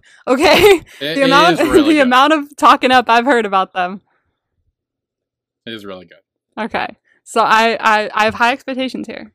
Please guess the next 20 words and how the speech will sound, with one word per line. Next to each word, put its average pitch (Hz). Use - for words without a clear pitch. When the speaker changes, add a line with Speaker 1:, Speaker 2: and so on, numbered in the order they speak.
Speaker 1:
Yeah, -
I 214
have 208
high 208
expectations 208
for 214
that -
romance, -
but 214
I 214
am 220
very 208
excited 196
to 202
see 196
the 294
rest 202
of 196
it. 196
Um, 220